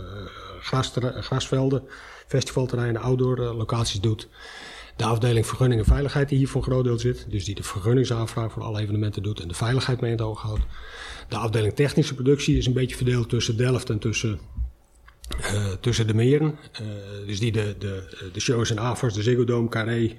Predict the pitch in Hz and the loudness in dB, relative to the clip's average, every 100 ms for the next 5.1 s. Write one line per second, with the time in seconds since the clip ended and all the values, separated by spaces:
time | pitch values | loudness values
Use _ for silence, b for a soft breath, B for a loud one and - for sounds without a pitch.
0 | - 101 95 98 110 117 127 107 104 123 | -10 -12 -12 -10 -4 0 0 -2 -2 0
1 | 131 131 120 113 113 110 113 113 B B | 2 0 -2 -2 -2 -2 -2 -6 B B
2 | B B B B - 110 110 127 117 - | B B B B -8 -4 0 2 0 2
3 | 123 107 104 147 160 160 - - - 139 | 2 4 4 6 6 4 -2 -6 -6 -2
4 | 135 131 147 151 123 110 101 113 101 98 | 0 2 2 0 -8 -8 -6 -4 -2 -4
5 | 92 | -6